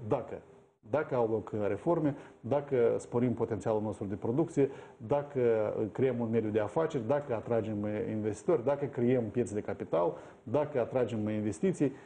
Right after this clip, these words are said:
și multe, multe, multe alte dacă, uh, au loc. Uh, oricum este, este benefic, uh, și Republica Moldova este într-o perioadă de determinare a vectorului de orientare, fie spre est,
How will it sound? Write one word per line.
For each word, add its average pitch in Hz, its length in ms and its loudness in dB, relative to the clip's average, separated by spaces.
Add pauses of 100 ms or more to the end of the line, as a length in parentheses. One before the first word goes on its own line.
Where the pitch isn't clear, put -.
și - 160 -6
multe, 170 200 2
multe, 156 260 2
multe 147 240 4
alte 139 380 4
dacă, 117 400 -2 (220)
uh, 120 80 -2 (220)
au 117 180 2
loc. 113 260 0
Uh, 101 140 2 (400)
oricum 156 380 2
este, 135 460 2
este 117 200 2
benefic, 120 560 -2
uh, 127 80 4 (520)
și - 280 -2
Republica 135 280 2
Moldova 143 400 4 (120)
este 131 340 0 (300)
într-o 143 240 2
perioadă 135 400 2
de 113 140 -2 (100)
determinare 117 920 0 (220)
a 104 580 2 (220)
vectorului 113 400 0
de 107 60 0
orientare, 101 480 2
fie 131 360 2
spre 107 420 -2 (400)
est, 110 360 -2